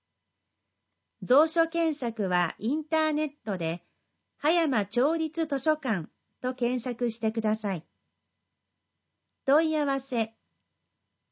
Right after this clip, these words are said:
電話、八七五零零八八。ファックス、八七六一八六四。ブッ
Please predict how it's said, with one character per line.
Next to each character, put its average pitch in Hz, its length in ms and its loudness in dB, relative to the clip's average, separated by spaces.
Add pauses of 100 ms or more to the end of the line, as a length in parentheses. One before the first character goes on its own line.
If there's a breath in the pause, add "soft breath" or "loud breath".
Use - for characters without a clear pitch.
(120)
電 277 280 4
話、 214 300 2 (640)
八 240 380 -2
七 302 360 0
五 214 420 0 (440)
零 330 360 2
零 320 300 2
八 208 340 -4
八。 220 440 -6 (880)
フ 277 60 0
ァ 302 60 4
ッ - 20 4 (120)
ク - 80 -18
ス、 - 300 -8 (720)
八 269 420 -2
七 311 340 0
六 180 440 -4 (500)
一 302 300 -2
八 302 380 -2
六 190 340 0
四。 208 300 2 (2500)
ブ 220 100 4
ッ 226 120 4